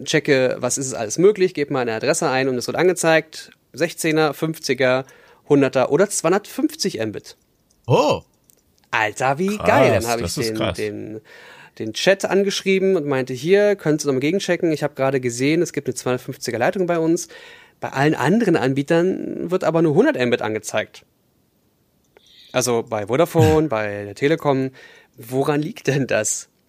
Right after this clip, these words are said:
Speaker 1: Äh, ja, geben Sie mir bitte mal Ihre Handynummer, ich ruf Sie du-, ruf Sie an. Also obwohl ich im Chat war, sollte ich nochmal angerufen werden.
Speaker 3: Mhm.
Speaker 1: Wurde
Speaker 3: Ja,
Speaker 1: angerufen
Speaker 3: Klassiker.
Speaker 1: und es hieß dann, ähm,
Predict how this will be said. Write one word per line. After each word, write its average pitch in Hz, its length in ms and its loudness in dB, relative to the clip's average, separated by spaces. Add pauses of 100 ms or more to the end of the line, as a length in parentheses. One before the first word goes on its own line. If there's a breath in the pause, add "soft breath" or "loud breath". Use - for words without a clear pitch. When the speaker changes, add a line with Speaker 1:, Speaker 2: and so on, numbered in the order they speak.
(540 loud breath)
Speaker 1:
Äh, 151 600 2
ja, 175 460 4
geben 220 240 2
Sie 226 100 -2
mir 202 80 -2
bitte 208 160 2
mal 190 120 0
Ihre 175 300 2
Handynummer, 180 460 2
ich 165 120 -6
ruf 180 140 -4
Sie 143 140 -8
du-, 131 160 -6 (120)
ruf 165 140 -6
Sie 151 140 0
an. 101 220 -4 (220)
Also 139 160 0
obwohl 160 380 2
ich 277 140 2
im 233 80 0
Chat 190 260 2
war, 127 300 2 (260)
sollte 175 340 2
ich 190 120 0
nochmal 180 240 2
angerufen 131 340 -2
werden. - 240 -8 (360)
Speaker 3:
Mhm. 90 240 -20 (520)
Speaker 1:
Wurde - 240 4
Speaker 3:
Ja, 220 60 2
Speaker 1:
angerufen 110 380 0
Speaker 3:
Klassiker. 85 140 -4 (240 loud breath)
Speaker 1:
und 165 120 0
es 165 100 2
hieß 185 220 0
dann, 175 400 4
ähm, 156 420 4